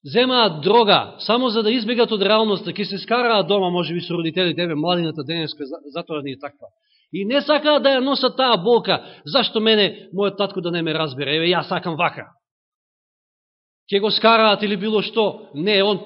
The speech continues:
не може да ја чувствува таа болка. Ке иде, ке се, ке се напие, ке се опие. И мисли дека со тоа ќе го реши проблемот. Да не зборувам за Т В екраните. И тие се седативи. Ќе ве седнат, баш убаво, и ќе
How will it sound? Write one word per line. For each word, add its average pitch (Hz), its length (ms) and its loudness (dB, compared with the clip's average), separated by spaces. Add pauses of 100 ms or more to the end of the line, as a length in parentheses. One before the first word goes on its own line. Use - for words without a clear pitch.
(220)
не 240 180 -4
може 202 240 2
да 185 120 2
ја 175 80 -6
чувствува 170 320 -8
таа 151 240 -2
болка. 139 300 -6
Ке - 140 -12
иде, 196 120 -8
ке - 100 -10
се, 175 200 -8
ке 180 120 -10
се 156 120 -10
напие, 143 380 -8
ке 117 100 -14
се 170 120 -6
опие. 143 380 -6 (840)
И 143 60 -8
мисли 175 200 -6
дека 170 160 -8
со 143 120 -10
тоа 170 180 -8
ќе 156 120 -10
го 151 100 -6
реши 165 240 -8
проблемот. 127 380 -12 (840)
Да 190 100 -2
не 262 120 0
зборувам 254 380 0
за 202 280 -2
Т 226 180 4
В 220 40 2
екраните. 185 920 -2
И 151 140 -8
тие 214 180 -4
се 170 120 -10
седативи. 131 640 -10 (240)
Ќе 156 80 -2
ве 151 100 -2
седнат, 190 540 -4 (320)
баш 143 260 -8
убаво, 214 520 -6 (840)
и 202 80 -2
ќе 220 560 -2